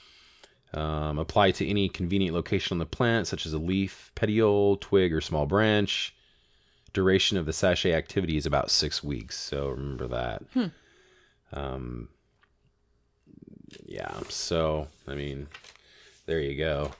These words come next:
Speaker 1: Uh, moving on. When growers have an established spider mite issue, so now we're saying it's established.
Speaker 2: Yes, it's
Speaker 1: You,
Speaker 2: there.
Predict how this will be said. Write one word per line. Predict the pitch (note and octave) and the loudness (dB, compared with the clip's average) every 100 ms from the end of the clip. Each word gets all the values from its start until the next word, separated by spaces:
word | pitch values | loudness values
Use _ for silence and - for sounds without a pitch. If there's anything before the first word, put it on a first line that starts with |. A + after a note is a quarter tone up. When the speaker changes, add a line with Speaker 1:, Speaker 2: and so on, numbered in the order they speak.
| - - _ _ | -20 -20 _ _
Speaker 1:
Uh, | C#2 C#2 C#2 C#2 | -6 -4 -4 -4
moving | C#2 D#2+ D2+ D#2 | -2 -2 -2 0
on. | D#2+ D#2 D#2+ | 0 2 2
When | F2+ F#2 | 0 4
growers | G#2+ G#2+ G#2 - | 6 8 8 6
have | G2+ | 4
an | F#2 E2+ | 4 0
established | - F#2+ F#2+ F2+ - | 2 4 4 2 -2
spider | - G2+ G2 | 2 4 4
mite | F#2+ F2 - | 2 0 2
issue, | A2+ G#2+ - A2+ A2+ A#2 - _ _ _ _ - | 0 2 2 2 2 0 -8 _ _ _ _ -4
so | - F#2 | 0 0
now | D#2 G2 G2 G2 | 2 4 4 2
we're | C#2 F2+ | -2 -4
saying | F#2 F#2+ E2 | -2 -2 -4
it's | - | -6
established. | C#2 - F2 D#2+ F2 - - - _ _ | -6 2 2 4 0 -4 -12 -20 _ _
Speaker 2:
Yes, | F3+ D3+ A#2+ - | 0 0 0 -2
it's | G3 | -2
Speaker 1:
You, | - | 0
Speaker 2:
there. | D3 C3 B2+ | -2 -2 -6